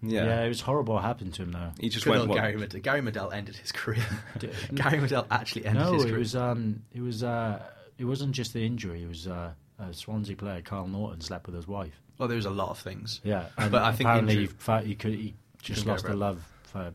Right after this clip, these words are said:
Speaker 2: everything, pretty much.
Speaker 3: The one thing that
Speaker 1: Yeah, that
Speaker 3: put me off about
Speaker 2: It's quite
Speaker 3: Michu
Speaker 2: sad.
Speaker 3: is I hated then for that twelve months after he was that sensation that everything was calculated in a Michu. So a player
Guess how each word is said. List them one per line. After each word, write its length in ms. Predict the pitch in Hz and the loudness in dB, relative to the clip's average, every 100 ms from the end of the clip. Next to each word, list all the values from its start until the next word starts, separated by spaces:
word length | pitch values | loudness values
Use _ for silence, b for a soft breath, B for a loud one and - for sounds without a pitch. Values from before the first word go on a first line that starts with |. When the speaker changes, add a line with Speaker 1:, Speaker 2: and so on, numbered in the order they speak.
| - | -12
Speaker 2:
everything, 360 | 87 90 82 80 73 - | -12 -10 -8 -10 -14 -12
pretty 180 | 90 82 | -8 -6
much. 260 | 85 - - _ | -8 -10 -16 _
Speaker 3:
The 80 | 151 | -2
one 220 | 151 185 | 0 0
thing 180 | 180 180 | -2 -6
that 100 | 156 - | -8 -4
Speaker 1:
Yeah, 100 | 123 | 2
that 120 | 113 | 4
Speaker 3:
put 100 | 131 | 4
me 100 | 131 | 2
off 120 | 123 110 | -2 -2
about 140 | 107 | -4
Speaker 2:
It's 200 | 107 87 | -4 -2
quite 100 | 90 | -2
Speaker 3:
Michu 140 | 90 92 | -2 -6
Speaker 2:
sad. 40 | - _ _ _ 120 | -10 _ _ _ -8
Speaker 3:
is 460 | 101 95 107 - - - | -6 -4 -4 -6 -8 -12
I 100 | 110 | -10
hated 760 | 110 - 143 131 - 90 92 - | -10 -2 0 0 -4 -6 -8 -8
then 300 | 92 92 95 | -6 -4 -6
for 160 | - 107 | -8 -4
that 300 | 113 110 - | -2 -2 -6
twelve 340 | - 104 92 | -2 -2 0
months 420 | 95 90 87 - - | -4 -6 -6 -10 -6
after 320 | 101 - 104 | -6 -4 -6
he 80 | 90 | -6
was 100 | 92 | -6
that 140 | 87 | -8
sensation 680 | - 95 92 90 - 87 110 - b b b b b b b - | -8 -8 -6 -6 -6 -8 -12 -18 b b b b b b b -10
that 120 | - | 0
everything 800 | 107 104 104 90 - 90 87 92 - b b b _ _ _ | 0 0 -6 -6 -6 -6 -6 -10 -12 b b b _ _ _
was 200 | - 104 | -6 -6
calculated 560 | - 104 104 95 95 117 | -4 -2 -2 -4 -8 -8
in 140 | 98 - - - | -10 -12 -14 -10
a 40 | 95 | -6
Michu. 480 | 95 95 - 98 - b b b b b - | -6 -6 -6 -8 -12 b b b b b -10
So 400 | - 117 104 101 | 0 4 4 2
a 40 | |
player 580 | - - 113 101 95 92 | -4 0 2 2 0 -4